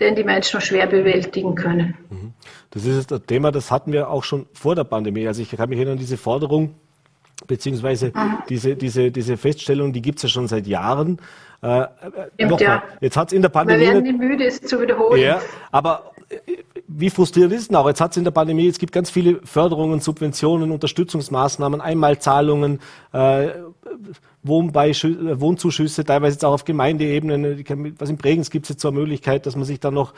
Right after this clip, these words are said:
Speaker 2: äh, be-, äh, Geld holen kann, wenn man's unbedingt braucht. Das hat für mich immer so ein bisschen den Geschmack nach Almosen. Also anstatt, dass man an den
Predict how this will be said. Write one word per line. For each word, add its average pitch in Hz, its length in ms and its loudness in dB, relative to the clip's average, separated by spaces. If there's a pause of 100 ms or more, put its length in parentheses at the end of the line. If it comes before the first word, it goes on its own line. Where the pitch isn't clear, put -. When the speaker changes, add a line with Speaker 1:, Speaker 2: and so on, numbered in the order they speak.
(280)
Speaker 2:
äh, 131 220 -2 (540)
be-, 151 460 -10
äh, 139 40 -12
Geld 156 500 0
holen 143 340 0
kann, 139 260 0
wenn 143 80 -2
man's 139 160 -4
unbedingt 143 260 -4
braucht. 135 300 0 (580)
Das 165 180 -10
hat 160 140 0
für 165 80 2
mich 190 220 4
immer 202 160 4
so 170 80 2
ein 170 60 0
bisschen 175 200 2
den 165 80 0
Geschmack 147 460 0
nach 151 180 -2
Almosen. 113 540 -2
Also 120 180 -2
anstatt, 156 300 0
dass 147 100 -4
man 151 220 4 (320)
an 143 160 0
den 143 220 2